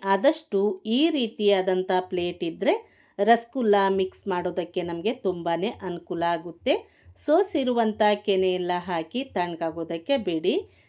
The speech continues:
ತಣ್ಣಗಾದ ನಂತರ ನೀಟಾಗಿ ಕೈಯಿಂದ ಮಿಕ್ಸ್ ಮಾಡಿ ಒತ್ತಿ ಒತ್ತಿ ನಾವು ರಸಗುಲ್ಲ ಮಾಡೋದಕ್ಕೆ ರೆಡಿ ಮಾಡ್ಕೋಬೇಕು. ನಮ್ಗಿಲ್ಲಿ ಸ್ಮೂತಾಗಿ ರೆಡಿ ಆಗ್ಬೇಕು. ಫ್ರೆಂಡ್ಸ್, ವಿಡಿಯೋ ಸ್ಕಿಪ್ ಮಾಡದೆ ನೋಡಿದ್ರೆ ನಾನು ರಸಗುಲ್ಲ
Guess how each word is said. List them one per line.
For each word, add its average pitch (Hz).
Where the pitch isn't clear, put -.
ತಣ್ಣಗಾದ 277
ನಂತರ 185
ನೀಟಾಗಿ 175
ಕೈಯಿಂದ 170
ಮಿಕ್ಸ್ 240
ಮಾಡಿ 202
ಒತ್ತಿ 254
ಒತ್ತಿ 196
ನಾವು 185
ರಸಗುಲ್ಲ 185
ಮಾಡೋದಕ್ಕೆ 170
ರೆಡಿ 170
ಮಾಡ್ಕೋಬೇಕು. 170
ನಮ್ಗಿಲ್ಲಿ 254
ಸ್ಮೂತಾಗಿ 220
ರೆಡಿ 180
ಆಗ್ಬೇಕು. 170
ಫ್ರೆಂಡ್ಸ್, 180
ವಿಡಿಯೋ 180
ಸ್ಕಿಪ್ 302
ಮಾಡದೆ 202
ನೋಡಿದ್ರೆ 190
ನಾನು 254
ರಸಗುಲ್ಲ 190